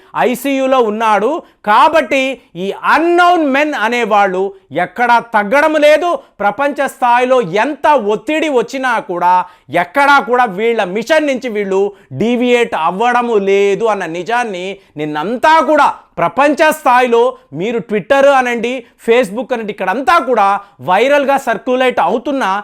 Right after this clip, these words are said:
ఈ విషయం నేను మాట్లాడుతున్నాను. కానీ చూడండి, "చింత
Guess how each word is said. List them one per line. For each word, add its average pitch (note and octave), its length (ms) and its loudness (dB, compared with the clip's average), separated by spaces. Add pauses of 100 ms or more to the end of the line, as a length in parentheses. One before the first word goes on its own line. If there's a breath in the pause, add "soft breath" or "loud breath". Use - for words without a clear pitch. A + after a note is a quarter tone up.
(200 soft breath)
ఈ G3+ 120 -2
విషయం C4 360 -2
నేను A#3 120 -4
మాట్లాడుతున్నాను. G3 800 -4 (460)
కానీ E4 480 0
చూడండి, D4 340 -2 (140)
"చింత E4+ 160 -2